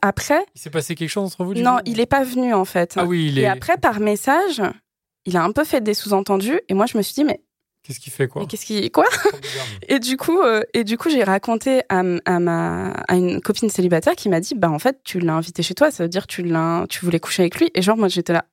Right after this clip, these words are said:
Speaker 1: Bah non, mais pas du tout. » Et du coup, en fait, c'est un peu ces trucs-là où je, où je tombe de haut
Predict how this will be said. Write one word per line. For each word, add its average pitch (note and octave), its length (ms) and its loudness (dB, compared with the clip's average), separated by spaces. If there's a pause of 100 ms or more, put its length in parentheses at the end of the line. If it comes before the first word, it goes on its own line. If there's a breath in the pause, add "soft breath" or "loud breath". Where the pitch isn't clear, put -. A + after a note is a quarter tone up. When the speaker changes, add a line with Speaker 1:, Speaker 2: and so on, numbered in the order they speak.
(120)
Speaker 1:
Bah D#3 60 -4 (100)
non, G3 220 2 (140)
mais G3 120 0
pas F3 240 -2
du F#3+ 180 -6
tout. » - 300 0 (500 loud breath)
Et A#3+ 80 4
du G#3 200 -4
coup, - 160 2 (100)
en G#3+ 100 0
fait, - 200 0
c'est - 100 -2
un G3 160 4
peu D4+ 120 0
ces A#3+ 140 -2
trucs-là B3 480 0
où C4+ 60 0
je, G3 160 0 (140)
où F#3 120 -2
je F3+ 140 2
tombe C#4 400 2
de A3 240 2
haut C#4+ 180 4